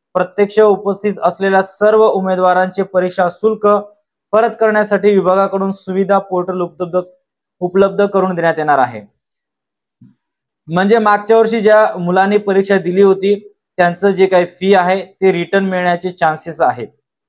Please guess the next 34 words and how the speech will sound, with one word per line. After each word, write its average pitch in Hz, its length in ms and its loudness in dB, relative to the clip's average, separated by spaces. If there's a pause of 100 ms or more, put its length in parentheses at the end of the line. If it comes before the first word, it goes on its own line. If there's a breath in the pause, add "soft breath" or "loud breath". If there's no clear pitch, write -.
(120)
ठीक 190 140 -2
आहे, 254 160 2 (1160)
त्याच्यानंतर 226 460 2
मित्रांनो 226 380 0
बघा 196 220 2
या 190 100 4
ठिकाणी 185 360 0 (1080)
दोन 180 180 2
हजार 208 260 2
तेवीस 208 400 2
ऑनलाइन 196 360 2
अर्ज 190 300 0 (160)
या 185 160 4
लिंकवरती 196 560 0
तुम्हाला 196 260 -2
क्लिक 185 340 -10
करायचं 185 340 2
आहे 190 180 2 (140)
आणि 175 340 -4
लास्ट 196 340 2
डेट 196 240 0
आहे 180 160 2
मित्रांनो 180 420 -2 (520)
एकोणतीस 214 880 -2
आठ 185 320 0
दोन 175 260 -2
हजार 175 320 2 (840)
तीन 208 200 2
पासून 202 360 0
उपलब्ध 196 340 0
असणार 185 300 0
आहे, 175 80 2
म्हणजे 180 200 -4
कालपासून, 190 760 -2